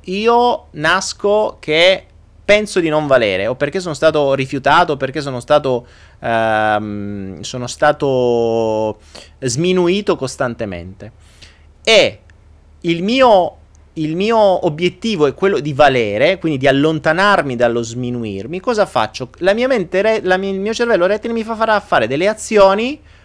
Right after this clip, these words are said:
per avere questa autostima. Mm, conosco molti uomini, ma io anch'io ero così prima, che son convinti che avere, ad esempio nel mio caso, tanti soldi,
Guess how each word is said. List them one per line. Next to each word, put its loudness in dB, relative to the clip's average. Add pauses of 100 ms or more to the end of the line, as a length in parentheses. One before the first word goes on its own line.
(300)
per 4
avere 2
questa 0
autostima. -2 (640)
Mm, -10
conosco 0
molti -6
uomini, 0
ma -4
io -2
anch'io -6
ero -6
così -8 (340)
prima, -4 (300)
che 2
son -2
convinti -4
che 2
avere, 4
ad 2
esempio -2
nel 0
mio -2
caso, 0
tanti 2
soldi, 2